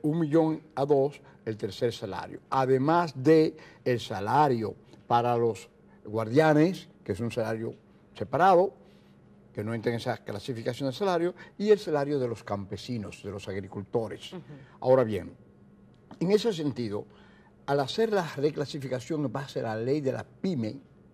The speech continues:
Speaker 1: los salarios que están un poco más altos de aquellas empresas que están sobre alrededor de quince, de uno a quince, o sea, en la clasificación de las pymes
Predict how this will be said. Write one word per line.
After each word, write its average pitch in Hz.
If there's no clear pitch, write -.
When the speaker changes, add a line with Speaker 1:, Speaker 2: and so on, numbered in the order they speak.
Speaker 1:
los 151
salarios 160
que 139
están 151
un 151
poco 151
más 143
altos 123
de 139
aquellas 208
empresas 139
que 143
están 135
sobre 135
alrededor 131
de 160
quince, 151
de 123
uno 208
a 135
quince, 139
o 113
sea, 127
en 120
la 135
clasificación 160
de 214
las 156
pymes 135